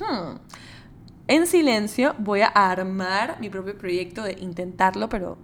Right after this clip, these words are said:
bajito, ¿no? Sin que nadie se dé cuenta". Entonces, como que empecé como que a llevarlo en mi día a día. Simplemente fue como que, "Ok, ¿qué pasa si, si decreto que, que esto va a ser así y esto es lo que quiero que se manifieste? ¿Qué pasa si esto? ¿Qué pasa si lo otro?".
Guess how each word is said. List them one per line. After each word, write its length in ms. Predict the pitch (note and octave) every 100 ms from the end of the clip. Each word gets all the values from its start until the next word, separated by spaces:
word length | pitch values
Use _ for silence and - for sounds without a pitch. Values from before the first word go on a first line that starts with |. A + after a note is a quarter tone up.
| - -
bajito, 460 | - - F3 E3+ E3+
¿no? 220 | F3+ F3
Sin 180 | F3 E3
que 100 | E3+
nadie 260 | E3+ -
se 100 | F#3+
dé 120 | E3+
cuenta". 440 | E3+ E3 - - - - - - - -
Entonces, 520 | G#3 A#3 A#3+ C#4+ D#4+ - -
como 220 | A#3 A3
que 320 | G#3+ - - - - -
empecé 380 | A3 A3 G#3 A#3+
como 180 | D#4 D4
que 100 | -
a 80 | G#3
llevarlo 680 | G3 F3+ G3 G3+ G#3+ G#3+ -
en 320 | G3 F3+ F#3 - - - -
mi 220 | G3+ F#3+
día 260 | F3+ G3 F#3+
a 40 |
día. 300 | F3+ D#3 - -
Simplemente 500 | G#3+ G#3+ A3 G#3+ A3+
fue 120 | A3+
como 220 | B3 G#3
que, 60 | D#4
"Ok, 120 | - C#4
¿qué 100 | C#4
pasa 220 | C4+ D4
si, 400 | E4+ C4 F#3+ - - - - -
si 220 | - - A3
decreto 720 | G3 F#3+ G#3+ G3 G3+ A3 C4+
que, 440 | - F3+ E3+ - -
que 80 | -
esto 200 | F#3+ G#3
va 80 | F#3+
a 40 |
ser 140 | F#3 F#3
así 380 | F3+ C#4+ D4+ D#4
y 80 |
esto 140 | F#3 G3
es 40 |
lo 60 | G3+
que 100 | F3
quiero 180 | F3+ F3+
que 80 |
se 100 | F3+
manifieste? 460 | F#3 E3 - E3 -
¿Qué 120 | C4+
pasa 220 | - D4 D4+
si 160 | G3
esto? 200 | F3 F3
¿Qué 80 | F3+
pasa 200 | C4 C4
si 140 | C4+ F#3
lo 160 | F3+
otro?". 340 | F3 E3+ F3